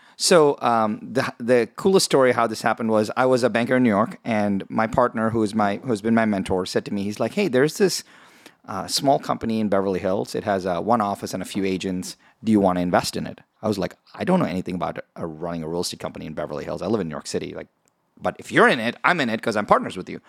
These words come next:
So I, I was a passive investor in Telus when it started. And then one day I got quarterly statements. And I was like, "Huh, this doesn't look, this, this looks strange." And so I found the P and L, and I was like, "It looks,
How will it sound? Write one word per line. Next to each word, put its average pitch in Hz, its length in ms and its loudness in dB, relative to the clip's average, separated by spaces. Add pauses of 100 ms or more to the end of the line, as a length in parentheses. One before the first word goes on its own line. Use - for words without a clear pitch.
(340)
So - 180 2
I, 117 200 4 (160)
I 120 60 2
was 107 120 -2
a 104 40 -4
passive 127 380 -4
investor 90 480 -4
in 87 140 -6
Telus 85 340 -4
when 85 120 -8
it - 100 -10
started. - 340 -4 (1000)
And 139 120 0
then 135 240 2
one 196 220 4
day 120 400 4
I 101 160 -2
got 98 380 -2 (280)
quarterly 110 320 0
statements. - 680 -8 (300)
And - 100 -16
I - 20 -8
was 156 100 -12
like, 156 220 -10
"Huh, 170 140 0 (160)
this 185 100 -10
doesn't 101 340 -4
look, - 220 -16 (640)
this, - 140 -18 (200)
this 107 260 -6
looks 92 160 -6
strange." 87 500 -8
And 110 140 -2
so 117 220 4
I 117 100 -2
found 120 540 0 (320)
the - 80 -6
P - 140 -2
and 113 100 0
L, 143 320 2
and 123 100 -4
I 131 60 -2
was 143 160 -4
like, 135 200 -2
"It 135 140 -12
looks, 156 440 -4